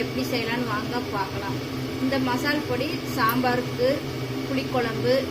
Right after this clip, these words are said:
எல்லா புளிக்குழம்பும் வச்சுக்கலாம். மீன் குழம்பு, மட்டன் குழம்பு, சிக்கன் குழம்பு எல்லாத்துக்குமே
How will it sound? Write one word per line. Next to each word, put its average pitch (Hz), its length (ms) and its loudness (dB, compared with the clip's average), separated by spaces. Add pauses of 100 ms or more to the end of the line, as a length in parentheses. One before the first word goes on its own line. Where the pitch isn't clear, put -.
(140)
எல்லா 247 180 2 (120)
புளிக்குழம்பும் 262 560 0
வச்சுக்கலாம். - 600 -2 (280)
மீன் 269 280 2
குழம்பு, 233 380 2 (340)
மட்டன் 262 380 -2
குழம்பு, 240 340 0 (200)
சிக்கன் 269 400 -2
குழம்பு 226 320 -2 (200)
எல்லாத்துக்குமே 262 560 2